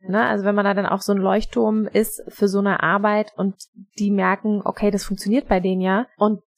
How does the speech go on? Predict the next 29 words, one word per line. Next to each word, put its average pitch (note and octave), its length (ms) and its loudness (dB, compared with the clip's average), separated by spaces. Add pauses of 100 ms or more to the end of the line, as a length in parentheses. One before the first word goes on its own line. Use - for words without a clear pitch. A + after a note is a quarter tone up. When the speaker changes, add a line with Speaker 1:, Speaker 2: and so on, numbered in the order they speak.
Speaker 2:
es - 160 -4
fühlt B3+ 160 2
sich A3 140 -4
besser G3+ 320 -6
an, B3 340 0 (260)
ja, D#3 140 -2
wäre E3+ 140 2
total F3+ 260 0
dumm, F#3 160 -2
wenn F#3 140 0
wir F#3+ 80 -2
das G3+ 140 0
so G#3 80 -6
nicht B3 140 -4
machen G#3 300 0
Speaker 1:
Ja. G3+ 120 2
Speaker 2:
würden. E3+ 120 -4
Speaker 1:
Nee, B3+ 140 2
nee, D4+ 120 2
also A3 220 2
wenn A3 140 2
es A3 100 -2
funktioniert, A3 480 0
Speaker 2:
<laughs> - 0 -
Speaker 1:
gerne F#3+ 380 0
sozusagen. F3+ 400 2
Aber A#3+ 240 2
falls - 280 2
es, B3 120 -2